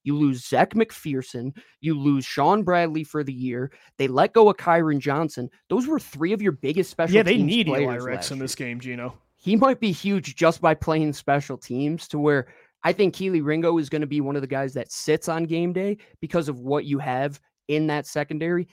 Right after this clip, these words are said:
Speaker 1: And a lot of it goes to how good Sidney Brown is going to be and where you can deploy him. Where can you deploy Jalen Carter and Nakobe Dean and Nolan Smith?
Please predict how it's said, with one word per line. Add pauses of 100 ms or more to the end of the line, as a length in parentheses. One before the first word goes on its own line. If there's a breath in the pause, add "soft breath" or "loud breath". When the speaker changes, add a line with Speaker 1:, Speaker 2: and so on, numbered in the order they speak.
(100)
Speaker 1:
And
a
lot
of
it
goes
to
how
good
Sidney
Brown
is
going
to
be (180 soft breath)
and
where
you
can
deploy
him.
Where
can
you
deploy (260 soft breath)
Jalen
Carter
and
Nakobe
Dean
and
Nolan
Smith?